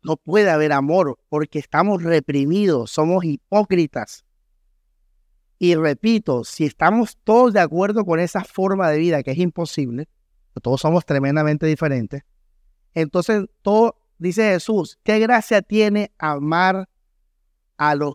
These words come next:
que te aman, a los que son iguales? ¿Qué gracia tiene?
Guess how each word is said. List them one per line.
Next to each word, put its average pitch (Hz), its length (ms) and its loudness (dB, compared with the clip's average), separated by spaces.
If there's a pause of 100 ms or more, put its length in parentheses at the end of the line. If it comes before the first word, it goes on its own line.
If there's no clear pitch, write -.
que 151 340 -2 (520)
te 143 180 0
aman, 220 520 0 (800)
a 156 120 2
los 165 160 2
que 151 220 -4
son 170 220 -4
iguales? 190 800 0 (300)
¿Qué 170 140 -2
gracia 185 320 0
tiene? 190 420 -2